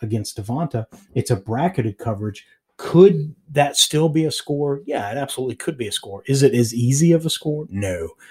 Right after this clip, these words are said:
no. Is it a play that sort of is a demonstration of the athletic differential between the two teams? No, absolutely it's not. It's, it's more of a,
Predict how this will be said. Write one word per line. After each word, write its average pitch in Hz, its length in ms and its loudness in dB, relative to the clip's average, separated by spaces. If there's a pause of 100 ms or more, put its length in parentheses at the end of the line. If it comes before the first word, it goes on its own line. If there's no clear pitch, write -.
(180)
no. 95 300 2
Is 131 140 8
it 147 60 8
a 139 60 8
play 143 400 6
that 127 160 6
sort 127 240 4
of 110 160 2
is 113 180 2
a 107 160 0
demonstration 127 1120 2
of 113 300 -2
the 117 100 2
athletic 110 480 0
differential 113 540 -2
between 113 400 -2
the 104 60 -4
two 113 200 -4
teams? 123 360 0
No, 208 220 2
absolutely 190 520 2
it's - 120 -6
not. 95 240 -6 (380)
It's, - 220 2
it's - 260 -4
more 123 260 8
of 104 140 2
a, 107 320 4